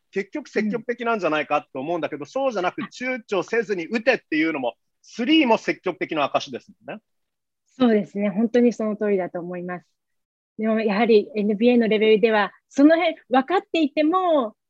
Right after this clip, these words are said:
Speaker 2: そのタイミングだとか、瞬時の判断とか、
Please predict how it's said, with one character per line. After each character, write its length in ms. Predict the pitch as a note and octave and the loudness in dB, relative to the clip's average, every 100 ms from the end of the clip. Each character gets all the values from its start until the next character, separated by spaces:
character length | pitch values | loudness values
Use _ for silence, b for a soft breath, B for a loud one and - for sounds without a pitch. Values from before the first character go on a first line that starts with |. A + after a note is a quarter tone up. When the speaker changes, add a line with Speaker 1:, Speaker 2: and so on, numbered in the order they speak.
| - | 0
Speaker 2:
そ 120 | C#4+ | 2
の 340 | C#4 C4 A#3 - | 4 2 -4 -4
タ 100 | A#3+ | -2
イ 80 | C4 | 2
ミ 140 | C#4 C#4 | 2 2
ン 60 | |
グ 80 | C4 | 2
だ 120 | C4 | 0
と 140 | A#3+ A3 | -2 -4
か、 340 | G#3+ G#3 G3 b _ - | -2 0 -2 b _ -12
瞬 280 | - D4+ B3 | 0 4 4
時 140 | A#3 | 2
の 500 | G#3+ G3+ F#3+ F#3+ - _ | -2 -2 -4 -6 -10 _
判 280 | - B3 A#3+ | -4 0 2
断 200 | A3 G#3+ | 2 -2
と 100 | G#3 | -2
か、 280 | G#3 G3+ | 0 0